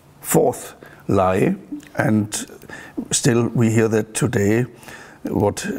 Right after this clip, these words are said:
George Tenet, the former C I A, or th-, at that time C I A director, denied, that it was no war on terror. Saddam Hussein, George Tenet said, had nothing to do with nine eleven and nothing with Al-Qaeda.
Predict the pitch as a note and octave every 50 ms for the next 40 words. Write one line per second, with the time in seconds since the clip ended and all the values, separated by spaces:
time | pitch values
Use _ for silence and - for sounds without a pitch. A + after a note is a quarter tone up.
0 | - - - A2+ G#2 G2 - - - - A2+ A2+ A#2+ A#2 B2 - - - - -
1 | A#2 G#2+ F#2 F#2+ F#2 G2+ B2 C#3+ - - - - - - A#2 A2 - G2 G2+ G2+
2 | G2 G#2 - - - D#3+ - - - - A#2+ A#2+ A2+ - G2+ G#2+ G#2+ G2+ F2+ F#2
3 | E2 D2+ - - - - - - - A#2+ - - - - - A#2+ - A#2+ A#2 G#2+
4 | - - - C3 G#2 G2 F#2+ - A#2+ A2 A2+ A2 A2+ G#2 A2 G#2+ A2 - - -
5 | A#2 G2 F#2 - - - - - - - - - - - G2 G2+ F#2 F#2+ F#2 G2
6 | G#2+ B2+ B2 - - - - - - - - - - - - - - - - -
7 | - C#3 A2+ A2 - - - - - - - - - - - - - - D3+ C#3
8 | G2 G#2 A#2 A2+ - - - - - - - - - A2+ A2 A#2 B2+ C3+ B2+ A2
9 | - - - - - - - G2+ F#2+ F#2 F2+ - - - D3 D3 F2+ - A2 F#2
10 | F#2 F#2+ F#2+ G2 - - A2+ G#2 B2 G2+ A2 B2+ C3 C#3 - D3 C3 B2+ B2+ C3
11 | B2 A#2+ A#2+ - - A2 G2 - - - B2 A#2+ A2+ G#2 - A#2 G#2 G2+ G#2 G#2+
12 | F#2+ - A#2 G#2 - - C#3 G#2+ - - A2+ G#2 C#3+ G#3 G3 G2+ F#2 - G2+ G2
13 | G#2 G2 F#2+ G2 G#2 B2 A#2 A2+ F#2+ G2 F#2+ F#2 F#2+ F#2+ - - - G2+ F#2+ F#2
14 | F2+ - G2+ F#2+ F#2 F2+ - - G2+ G#2+ A2 C3+ D#3 E3